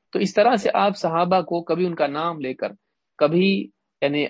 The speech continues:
الا کا لفظ استعمال کر کے، کبھی ان کا ہاتھ ہاتھ میں لے کر، کبھی کندھے پر ہاتھ رکھ کے، اس طرح سے آپ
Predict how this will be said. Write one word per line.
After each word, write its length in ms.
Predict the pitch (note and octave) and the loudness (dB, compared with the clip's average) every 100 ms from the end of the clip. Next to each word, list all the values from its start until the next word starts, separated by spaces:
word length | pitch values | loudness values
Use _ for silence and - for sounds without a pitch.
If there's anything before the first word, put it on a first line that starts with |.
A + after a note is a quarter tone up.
| - | 2
الا 260 | D#3+ F3 | 4 4
کا 120 | E3+ | 2
لفظ 200 | D#3+ D3+ | -4 -4
استعمال 440 | D3 - D3 D3+ D3+ | -10 -10 -4 -2 -2
کر 180 | C#3+ B2+ | -4 -4
کے، 160 | B2 | -8
کبھی 260 | B2 D3+ F3 | -4 -2 0
ان 160 | E3+ | 0
کا 100 | F3+ | 0
ہاتھ 280 | D#3 E3 D#3+ | 0 0 0
ہاتھ 240 | D3+ D3+ D#3 | 0 0 -4
میں 80 | |
لے 100 | C#3 | -8
کر، 160 | C3 C3+ | -8 -8
کبھی 220 | - D#3+ | -6 -6
کندھے 340 | E3 D#3+ E3+ F#3 | -4 -4 -2 -2
پر 120 | D#3+ | 2
ہاتھ 280 | D3 C#3+ - | 2 0 -4
رکھ 120 | - | -10
کے، 140 | - | -12
اس 160 | - - | -12 0
طرح 200 | G3+ F3 | 4 4
سے 160 | D#3+ - | 2 0
آپ 240 | C#3+ G#3 | 0 0